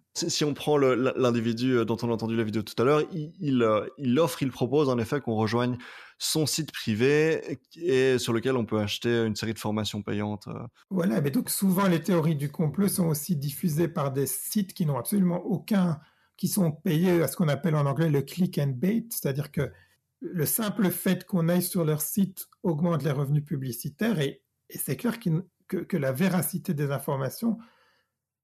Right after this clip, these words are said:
Speaker 2: n'a aucun intérêt pour eux. Donc, je pense qu'une forme d'éducation à la, à la source des informations, aller voir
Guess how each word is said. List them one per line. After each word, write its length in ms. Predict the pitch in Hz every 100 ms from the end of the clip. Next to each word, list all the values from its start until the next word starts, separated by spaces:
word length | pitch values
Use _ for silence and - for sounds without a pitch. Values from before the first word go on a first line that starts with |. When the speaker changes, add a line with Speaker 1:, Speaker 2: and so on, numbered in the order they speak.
| 285
Speaker 2:
n'a 200 | 147 135
aucun 340 | 139 196 165
intérêt 420 | 151 147 151 170
pour 240 | - 185 196
eux. 40 |
Donc, 200 | 143 147
je 120 | -
pense 200 | - 196
qu'une 160 | 190 190
forme 320 | - 202 180
d'éducation 800 | 143 202 156 - 180 156 - 202
à 80 | 160
la, 240 | 135 131 - _ _ _ _ _ _
à 120 | 151
la 120 | 139
source 420 | 131 - 262 196 147
des 180 | 151 143
informations, 800 | 131 - 135 131 127 - 202
aller 200 | 180 135
voir 280 | 135 156 143